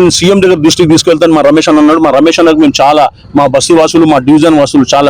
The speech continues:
కృతజ్ఞత ఉన్నారు అందరు. ఎందుకంటే ఇవాళ రేపు ఎలక్షన్ అయిపోయిన తర్వాత కొంతమంది రారు. మా బండి రమేష్ అన్న ఏ సమస్య ఉన్నా immediately వస్తుండు, immediately మాట్లాడుతుండు. అమ్మ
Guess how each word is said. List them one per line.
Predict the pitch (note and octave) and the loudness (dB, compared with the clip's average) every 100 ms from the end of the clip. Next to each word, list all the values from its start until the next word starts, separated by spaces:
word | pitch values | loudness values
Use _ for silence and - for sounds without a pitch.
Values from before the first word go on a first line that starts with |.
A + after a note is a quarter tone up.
| - | -4
కృతజ్ఞత | C3+ F3 E3+ D#3 D#3+ | -4 -2 -2 0 0
ఉన్నారు | D3+ D#3+ - - - | 0 0 -4 -10 -2
అందరు. | C#3+ D3+ | 0 0
ఎందుకంటే | F3 F#3 E3+ E3+ G3+ - - - - C#3 | 0 0 -2 -2 -4 -6 -20 -20 -4 0
ఇవాళ | F3+ F#3 | 2 2
రేపు | F#3 E3 F#3 - - C#3+ | 0 0 -2 -4 -4 -2
ఎలక్షన్ | F3+ F#3 E3+ | -2 0 0
అయిపోయిన | D#3+ D#3+ | 0 -2
తర్వాత | D#3 D#3 | -2 -2
కొంతమంది | C#3 C3+ C3 C3+ | 0 0 0 0
రారు. | B2 A#2+ - - - - - | 0 -4 -8 -18 -16 -8 -4
మా | C#3 B2+ | -2 0
బండి | C#3 D#3+ | 0 2
రమేష్ | D#3 D#3 D#3+ | 0 0 0
అన్న | D3 F#3+ - _ - _ - B2+ G#3+ | 0 -2 -8 _ -20 _ -2 2 2
ఏ | B3 | 2
సమస్య | G#3+ A3 G#3+ G3 | 0 0 0 0
ఉన్నా | F3 - _ _ C#3 | 0 -2 _ _ 0
immediately | F3 F#3 F3 F3 D#3+ | 0 0 0 0 0
వస్తుండు, | - E3+ E3+ G3+ C#3+ | 0 0 0 0 0
immediately | D3+ C#3 D#3 A2+ | 0 0 0 0
మాట్లాడుతుండు. | A2 G2 G2+ F2+ - - | -2 -4 -4 -6 -8 -4
అమ్మ | D3+ | -2